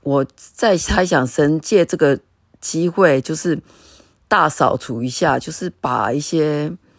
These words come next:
不好的作风都改变，希望是这样子。好。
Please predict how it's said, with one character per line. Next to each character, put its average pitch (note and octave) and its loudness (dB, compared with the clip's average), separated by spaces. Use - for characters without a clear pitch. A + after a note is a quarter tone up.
不 E3+ -6
好 F3+ -6
的 C#3 -6
作 C#3+ -2
风 C3 -2
都 D3 -2
改 - -4
变， B2+ -4
希 - -4
望 C#3 -2
是 C#3 -8
这 - -6
样 A#2+ -2
子。 - -14
好。 - -14